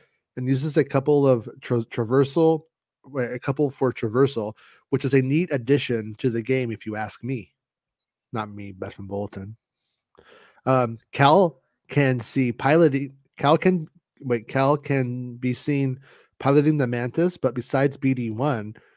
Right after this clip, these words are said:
the only ally from Jedi Fallen Order seen in trail-, the trailer is Cal's fellow Jedi and friend, Siri, who, um,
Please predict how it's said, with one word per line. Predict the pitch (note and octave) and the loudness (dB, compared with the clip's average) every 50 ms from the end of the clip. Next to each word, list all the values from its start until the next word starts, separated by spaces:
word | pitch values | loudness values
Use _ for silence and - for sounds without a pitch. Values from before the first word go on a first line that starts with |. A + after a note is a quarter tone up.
| _ _ _ _ - | _ _ _ _ -6
the | B2 - - | -6 -4 0
only | C#3+ D3 D3+ D#3 D#3 D3+ | 0 0 2 2 0 0
ally | C#3 C3 C3 C3+ C#3 | 0 0 2 2 0
from | C3+ - C3 A#2+ | 0 -2 -4 -4
Jedi | A2 B2 A#2 A#2+ A#2 | -4 -2 -2 -2 -4
Fallen | - B2 A#2 A2 G#2+ | -4 -4 -6 -6 -6
Order | G#2 B2 D3+ E3 D3 B2 A#2+ B2 B2+ C3 | -4 0 2 2 4 2 0 0 -2 -6
seen | - - C3+ B2 A#2 | -8 -6 -6 -4 -4
in | A2 G#2 | -6 -6
trail-, | - C3 C#3 C#3+ C3 - | -2 -2 0 0 -2 -4
the | C3+ A#2+ A#2+ B2 A2+ | -8 -8 -6 -6 -4
trailer | - C#3 C#3+ D3+ C#3 B2+ A#2 | 0 2 2 2 4 2 0
is | A#2 A2 - | 0 -2 -6
Cal's | - - B2+ B2 A2+ A#2 - - | -8 -6 -2 -2 -2 -2 -4 -6
fellow | - B2+ A#2 A#2 B2 A#2+ | -6 -4 -2 -2 -2 -2
Jedi | A2+ A2 A#2 G#2+ A2 A2 G#2+ G#2+ | -2 -4 -4 -4 -4 -6 -6 -10
and | G#2 G#2 | -12 -14
friend, | - - A2+ G#2 G#2 G#2 G#2 G#2+ G#2+ - _ _ _ _ _ _ | -10 -8 -8 -6 -6 -8 -10 -12 -16 -18 _ _ _ _ _ _
Siri, | _ - - C3 A#2 A#2 A2+ A2 - | _ -4 -2 0 0 0 -2 -4 -6
who, | A#2+ B2 C3 C3 B2 A#2 A2+ - _ _ _ _ _ _ _ _ _ _ - | 0 2 4 4 4 2 0 -4 _ _ _ _ _ _ _ _ _ _ -6
um, | A#2+ B2 A#2+ A#2 A2 G#2+ G#2+ G#2+ G#2 G2+ B2+ | -2 -2 0 -2 -2 -4 -8 -12 -14 -16 -18